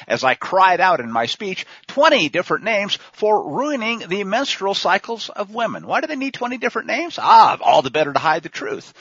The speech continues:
You can bleed all month. You can have two periods a month,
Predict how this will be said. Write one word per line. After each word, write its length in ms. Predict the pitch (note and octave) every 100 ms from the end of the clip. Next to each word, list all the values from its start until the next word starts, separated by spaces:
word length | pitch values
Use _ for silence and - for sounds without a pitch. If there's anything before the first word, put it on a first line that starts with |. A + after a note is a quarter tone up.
| - D#3+
You 120 | A#3+
can 140 | B3
bleed 260 | G3+ A3+ G#3+
all 260 | - F#3+ C4+
month. 460 | D#3 B2 - - _ _ _ -
You 80 | G2
can 100 | A2
have 220 | B2 -
two 180 | - C#3+
periods 420 | A3 F3 D3 A#2
a 60 |
month, 260 | A#2+ G#3